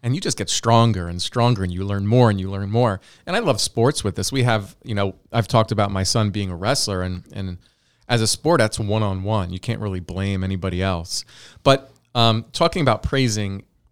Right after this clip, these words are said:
effort and not outcome, you can win a wrestling match and not perform well. And you could also lose a wrestling match and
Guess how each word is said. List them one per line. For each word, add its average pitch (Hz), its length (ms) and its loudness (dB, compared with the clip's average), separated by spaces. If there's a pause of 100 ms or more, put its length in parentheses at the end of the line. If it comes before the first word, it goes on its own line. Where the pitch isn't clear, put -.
effort 101 460 -4
and 107 160 -4
not 98 180 -4
outcome, 95 720 -6
you 269 160 -6
can 107 320 0
win 123 260 4
a 113 60 2
wrestling 98 540 -2
match 92 340 -2
and 85 160 -4
not 92 220 -2
perform 101 440 2
well. 90 320 0 (580)
And 127 120 0
you 180 60 0
could 190 100 4
also 214 240 4
lose 127 460 0
a 98 140 2
wrestling 104 440 -2
match 107 300 -2
and 92 180 -4